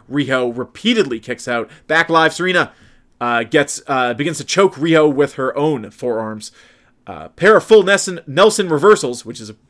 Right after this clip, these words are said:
weird thing to read, and a Snapdragon from Riho. Serena smashes her neck into the mat. Ref Aubrey Edwards counts the women back to their feet. Giant elbow strikes traded in the corner. J R questions the striking power of ninety-eight pound Riho. Head scissors dazes Deeb.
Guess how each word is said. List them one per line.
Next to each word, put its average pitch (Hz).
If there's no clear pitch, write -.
weird 139
thing 135
to 117
read, 156
and 147
a 147
Snapdragon 139
from 117
Riho. 117
Serena 117
smashes 117
her 120
neck 123
into 165
the 135
mat. 151
Ref 160
Aubrey 151
Edwards 165
counts 208
the 190
women 180
back 143
to 127
their 123
feet. -
Giant 147
elbow 135
strikes 131
traded 147
in 135
the 123
corner. 156
J 165
R 151
questions 147
the 127
striking 165
power 139
of 123
ninety-eight 127
pound 120
Riho. 123
Head 175
scissors 165
dazes 156
Deeb. 131